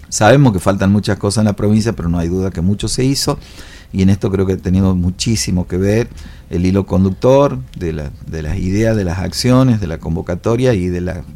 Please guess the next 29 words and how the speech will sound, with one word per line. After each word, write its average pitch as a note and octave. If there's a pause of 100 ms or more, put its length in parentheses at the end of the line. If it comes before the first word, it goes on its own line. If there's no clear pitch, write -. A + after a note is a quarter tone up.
(120)
figura F2+
que F#2
lo E2
conduce. F#2
Así E2+
que E2+ (580)
estamos G2 (840)
más A#2+
que G2+
satisfechos F#2+
con F#2
todo G2+
lo F#2
que F#2
se -
ha F#2
desarrollado F#2
y -
con F2+
nuestra G2
forma A2+
de F#2
entender G2+
y G#2+
de F#2
ver G2+ (920)
el, F2 (160)
el F2+
radicalismo. G#2